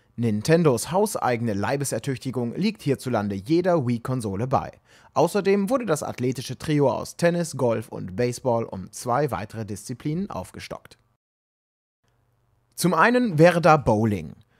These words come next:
Wie im wahren Leben schwingt ihr die Wii-Fernbedienung wie eine echte Bowlingkugel, um die Kegel niederzustrecken. Ausholgeschwindigkeit und Drehwinkel der Hand spielen dabei eine entscheidende Rolle. Denn der gesamte Bewegungsablauf wird erstaunlich realistisch ins Spiel übertragen.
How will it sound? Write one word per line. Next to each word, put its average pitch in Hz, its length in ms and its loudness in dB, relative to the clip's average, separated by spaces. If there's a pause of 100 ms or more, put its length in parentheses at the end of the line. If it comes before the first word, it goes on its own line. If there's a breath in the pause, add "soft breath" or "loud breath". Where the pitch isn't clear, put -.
(160)
Wie 185 220 2
im 117 220 0
wahren 139 320 4
Leben 127 400 2
schwingt 214 380 -2
ihr 139 160 2
die 110 180 -2
Wii-Fernbedienung 131 1080 -2
wie 165 280 -2
eine 117 340 -2
echte 143 340 -2
Bowlingkugel, 135 760 2
um 196 220 -2
die 196 200 -2
Kegel 127 400 0
niederzustrecken. 107 840 -4 (520 soft breath)
Ausholgeschwindigkeit 156 1120 0
und 226 320 -2
Drehwinkel 180 480 0
der 170 160 0
Hand 113 220 -4
spielen 123 300 0
dabei 98 280 -4
eine 98 220 -8
entscheidende 139 600 -2
Rolle. 104 300 -2 (340)
Denn 123 180 4
der 113 120 2
gesamte 151 460 4
Bewegungsablauf 151 920 -2
wird 196 180 -4
erstaunlich 180 720 0
realistisch 120 540 -4
ins 196 220 -2
Spiel 104 320 -6
übertragen. 110 580 -6